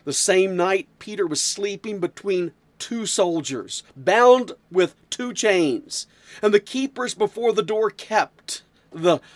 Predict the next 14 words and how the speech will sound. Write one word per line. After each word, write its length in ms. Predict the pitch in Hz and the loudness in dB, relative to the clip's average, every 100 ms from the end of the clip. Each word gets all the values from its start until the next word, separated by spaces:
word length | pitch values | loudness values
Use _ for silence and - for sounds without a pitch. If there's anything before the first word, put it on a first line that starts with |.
| _ | _
ke-, 460 | - - - 208 - | -20 -18 -6 -6 -6
ke-, 140 | - | -10
it 680 | 170 - 175 160 180 170 160 | -8 -8 -8 -6 -6 -6 -4
says 200 | 185 156 | -4 -4
it, 160 | 143 151 | -6 -6
it 180 | 156 | -8
kept, 360 | - 214 202 - | -8 -10 -8 -4
uh, 120 | 139 - - | -6 -6 -10
the 100 | 175 | -10
prison. 600 | - 226 202 151 117 - _ _ - - | -8 -2 -2 -2 -10 -12 _ _ -18 -10
I, 300 | 196 165 - _ - 185 151 - | -10 -10 -14 _ -18 -10 -8 -4
I, 120 | 208 196 | -2 0
I 100 | 202 | 0
read 540 | 185 226 285 247 165 | 0 -2 -2 -2 -4